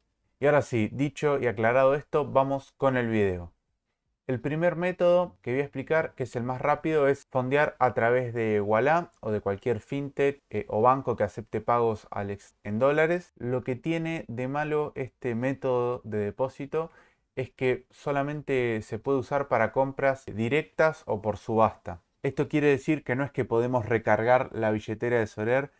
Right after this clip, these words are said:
y usarla para comprar distintos jugadores, sino que cada transacción es para comprar directamente un jugador. Vamos a ver rápidamente con un ejemplo cómo sería este método. Ya estamos acá en Soler y lo que tenemos que hacer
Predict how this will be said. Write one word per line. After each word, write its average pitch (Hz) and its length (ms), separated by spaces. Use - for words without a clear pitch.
y 110 140
usarla 117 600
para 101 180
comprar 113 320
distintos 120 400
jugadores, 135 440
sino 123 240
que 135 240
cada 147 340
transacción 135 800
es - 140
para 123 300
comprar 139 500
directamente 123 640
un 113 100
jugador. 117 600
Vamos 135 320
a 123 60
ver 135 280
rápidamente 123 720
con 113 120
un 123 100
ejemplo 127 500
cómo 131 240
sería 117 480
este 110 260
método. 147 540
Ya 156 60
estamos 175 340
acá 147 180
en 151 80
Soler 165 460
y 127 80
lo 131 100
que 131 80
tenemos 147 300
que 143 80
hacer 160 340